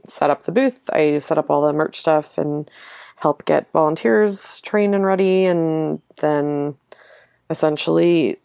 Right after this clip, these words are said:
um, sell stuff and talk to a hundred thousand nerds all weekend long. It's like my people. It was really good. Um,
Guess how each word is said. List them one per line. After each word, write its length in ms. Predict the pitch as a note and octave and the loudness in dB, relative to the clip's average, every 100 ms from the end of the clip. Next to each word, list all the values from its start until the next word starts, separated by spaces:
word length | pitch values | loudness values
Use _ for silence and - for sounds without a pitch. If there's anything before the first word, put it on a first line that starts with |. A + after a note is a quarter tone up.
| _ | _
um, 920 | - F3+ F#2+ - C2+ G#1+ A#1 - - E3+ - - | -2 0 2 0 0 0 -2 -4 -8 -12 -16 -20
sell 300 | - - F#3+ | -14 -2 0
stuff 320 | F#3+ - F#3+ F#3+ | 0 0 -2 0
and 140 | F#3+ | -2
talk 280 | F#3+ F#3+ - | 0 -2 -4
to 320 | - G3 F#3+ | -4 0 0
a 60 | F#3+ | 0
hundred 260 | G3 F#3+ | -2 -4
thousand 280 | G3 G3+ F#3+ | -2 -2 -2
nerds 720 | - - - - - - - - | -2 -6 -12 -16 -14 -14 -10 -2
all 180 | G#2 G#2+ | 2 2
weekend 260 | - A2+ | 0 -2
long. 400 | G1+ G1+ - A3+ - - - - - - - _ | -2 -2 -2 -4 -6 -16 -20 -20 -20 -20 -20 _
It's 120 | _ | _
like 500 | D#3+ D#3 - - - | 0 0 -2 -10 -6
my 160 | F3 D3+ | -2 -2
people. 560 | - E3+ - D3+ D#3 D#3+ - - | 0 -2 0 2 2 0 -8 -8
It 40 | |
was 140 | E3 D#3+ | -4 0
really 200 | D#3 D3+ | 0 2
good. 400 | D#3 D3+ E3 D#3 _ - - | 2 2 0 -6 _ -20 -8
Um, 720 | D#3+ D3+ D3+ - - G3 F3+ | -4 -2 -2 -4 -6 -6 -8